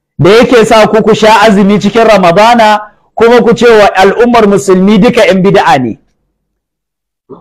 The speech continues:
Wai duk wanda ya azumi talatin ya ɗan bid'a ne. Kai, a kuma mutane da abun takaici kuke wallahi. An ce ku duka yan bid'a ne,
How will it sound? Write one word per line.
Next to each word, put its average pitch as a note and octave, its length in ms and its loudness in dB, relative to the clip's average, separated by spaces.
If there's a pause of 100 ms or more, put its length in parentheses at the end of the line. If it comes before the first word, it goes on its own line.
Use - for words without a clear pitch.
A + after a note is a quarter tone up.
(160)
Wai A#3 240 2
duk D4+ 300 2
wanda C#4+ 240 2
ya B3+ 160 0
azumi A#3 260 0
talatin G3 400 0
ya F#3+ 160 -2
ɗan G#3 160 2
bid'a F#3 400 0
ne. C3+ 200 -8 (800)
Kai, C#5+ 260 0
a G#3+ 40 0
kuma C4+ 300 0
mutane A3+ 360 2
da G3+ 140 2
abun F#3+ 180 0
takaici F3+ 360 -2
kuke E3 260 -4
wallahi. B2 580 -2
An C4 180 0
ce D4 120 0 (140)
ku A#3+ 160 2
duka A3+ 340 0
yan A3+ 140 0
bid'a G#3+ 380 0
ne, E3+ 260 -4